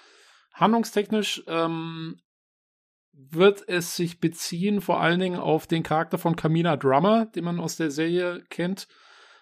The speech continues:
Äh, auch die Schauspielerin, die war kurz zu sehen, die, äh, vertont diesen Charakter, äh, im Spiel. Ähm,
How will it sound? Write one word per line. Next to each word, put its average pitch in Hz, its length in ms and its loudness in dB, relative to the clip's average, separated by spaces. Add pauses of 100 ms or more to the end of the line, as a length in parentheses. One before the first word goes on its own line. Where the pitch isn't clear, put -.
(120)
Äh, 143 280 6
auch 151 200 -2
die 147 180 -8
Schauspielerin, 165 880 0
die 139 140 -6
war 143 100 0
kurz 143 320 -6
zu 151 80 -6
sehen, 143 500 -2
die, 143 300 -4
äh, 131 220 -2
vertont 220 680 0 (180)
diesen 175 200 -4
Charakter, 160 680 -2
äh, 139 60 -2
im 139 140 -6
Spiel. 175 640 0
Ähm, 131 640 -2